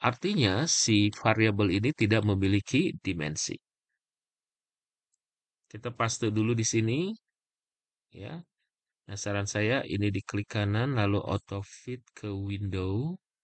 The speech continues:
lalu kasih seperti ini. Nanti, nanti ya, kita akan gabungkan dengan yang lain-lain.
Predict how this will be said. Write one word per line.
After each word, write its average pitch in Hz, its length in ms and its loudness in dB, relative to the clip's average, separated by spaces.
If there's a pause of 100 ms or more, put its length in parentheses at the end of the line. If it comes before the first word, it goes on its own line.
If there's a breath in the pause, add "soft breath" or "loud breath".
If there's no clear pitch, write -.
(1080)
lalu 92 480 -6 (720)
kasih 95 320 -10
seperti 80 480 -12
ini. 85 160 -10 (1120)
Nanti, 110 640 -6
nanti 98 400 0
ya, 107 160 2 (640)
kita 120 240 -6
akan 117 240 -2
gabungkan 107 560 0
dengan 104 400 0
yang 95 240 0
lain-lain. 85 480 0